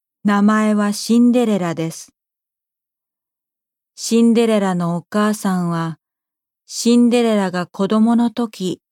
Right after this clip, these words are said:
病気で死にました。お母さんは、とても優しい人でした。シンデレラは、お母さんに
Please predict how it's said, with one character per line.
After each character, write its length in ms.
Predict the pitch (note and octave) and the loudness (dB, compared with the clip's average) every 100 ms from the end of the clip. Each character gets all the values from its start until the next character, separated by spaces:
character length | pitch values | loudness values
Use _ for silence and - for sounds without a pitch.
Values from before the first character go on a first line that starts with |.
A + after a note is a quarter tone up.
| _ _ _ _ _ _ - | _ _ _ _ _ _ -2
病 240 | F#3+ G3 G3 | 0 0 -2
気 160 | F#3+ | -6
で 160 | F#3+ F#3 | -4 -4
死 180 | - F#3 | -2 -2
に 160 | F#3+ | 2
ま 160 | G3+ G#3 | 2 0
し 160 | G#3+ | -4
た。 280 | - D#3 D3 _ _ _ _ _ _ _ _ _ _ _ _ _ _ _ _ _ _ G3+ | -12 -14 -16 _ _ _ _ _ _ _ _ _ _ _ _ _ _ _ _ _ _ -4
お 120 | G#3+ | -2
母 280 | B3 B3 B3 | -2 -2 -2
さ 200 | A3+ G#3+ | 0 2
ん 140 | G3 | 2
は、 300 | F#3+ F3+ F3 _ _ _ _ _ _ - | 0 -2 -6 _ _ _ _ _ _ -4
と 140 | G3 | -4
て 160 | G3 A3+ | 0 2
も 160 | A#3 | 2
優 160 | A3+ A3 | 2 0
し 480 | A3 A#3+ - B3 B3 | -2 -4 -2 0 0
い 40 | |
人 280 | A3 - B3+ | -2 -2 -2
で 160 | A3+ G#3+ | 0 -4
し 180 | - | -6
た。 280 | - D#3+ C#3+ _ _ _ _ _ _ _ _ _ _ _ _ | -10 -10 -10 _ _ _ _ _ _ _ _ _ _ _ _
シ 320 | - - A#3 | -12 -2 2
ン 120 | A3+ A3 | 2 2
デ 140 | A3+ | 0
レ 140 | G#3+ | 0
ラ 180 | F#3 F3 | -2 -2
は、 300 | E3 D#3+ E3 _ _ _ _ _ - | -4 -6 -10 _ _ _ _ _ -8
お 100 | G3+ | -6
母 300 | - B3 B3+ | -2 -2 -2
さ 180 | A#3 G#3 | -2 0
ん 140 | G3 | 0
に 160 | F#3 | -2